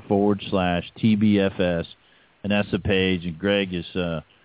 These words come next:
is, uh, trying to help out, and he's got a goal there, so it's just like you're, uh, you're, you're just su-, sponsoring him and supporting him,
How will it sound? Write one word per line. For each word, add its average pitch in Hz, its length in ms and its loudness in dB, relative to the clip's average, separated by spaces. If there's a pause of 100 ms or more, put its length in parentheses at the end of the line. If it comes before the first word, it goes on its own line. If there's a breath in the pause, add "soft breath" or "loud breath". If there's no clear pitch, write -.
(320 soft breath)
is, 82 180 -6
uh, 82 260 -2
trying 98 340 0
to 85 200 0
help 95 300 0
out, 92 340 0
and 85 300 -2
he's 92 180 -4
got 92 240 2
a - 20 -10
goal 92 300 2
there, 90 320 0
so 85 80 -6
it's 78 120 -8
just - 220 -4
like 90 280 0
you're, 82 260 -2 (560 soft breath)
uh, 78 320 -10 (480)
you're, 90 140 0
you're 80 180 -2
just 95 260 0
su-, - 140 -2 (340)
sponsoring 98 800 2
him 101 380 4
and 85 220 -4
supporting 101 480 0
him, 95 440 0